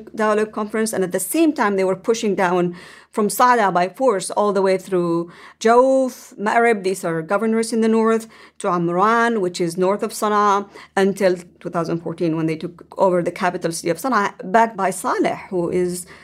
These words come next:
their alleged, uh, suppressor. So with the Houthis, it's not just a question of grievances, because they did not revolt against Saleh. But at the end of the day, they chose to ally with Saleh to take power. So I think the issue of Houthis' grievances,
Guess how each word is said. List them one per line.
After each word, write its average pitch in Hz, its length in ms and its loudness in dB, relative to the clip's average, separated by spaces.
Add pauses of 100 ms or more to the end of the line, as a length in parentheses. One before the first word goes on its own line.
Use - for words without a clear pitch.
(220)
their 175 480 2
alleged, 175 560 -2 (140)
uh, 165 200 -2
suppressor. 180 540 -4 (360)
So 262 520 4
with 294 220 0
the 302 80 -2
Houthis, 262 460 0
it's 226 160 -8
not 240 260 2
just 226 260 0
a 196 60 0
question 202 320 -6
of 175 140 -6
grievances, 196 580 0
because 185 360 -4
they 226 140 4
did 208 140 0
not 214 260 0
revolt 226 380 0
against 170 360 -4
Saleh. - 340 -4 (320)
But 196 100 -4
at 185 100 -4
the 202 120 -2
end 247 100 2
of 262 80 0
the 254 60 0
day, 226 180 4
they 220 200 -2
chose 202 600 0 (380)
to 226 160 2
ally 175 340 2
with 180 160 -2
Saleh - 400 -4 (320)
to 165 280 0
take 165 260 -4
power. 294 440 -2 (320)
So 262 300 6
I 254 100 4
think 262 200 0
the 240 100 2
issue 240 180 -2
of 220 120 0
Houthis' 226 400 -2
grievances, 214 760 -2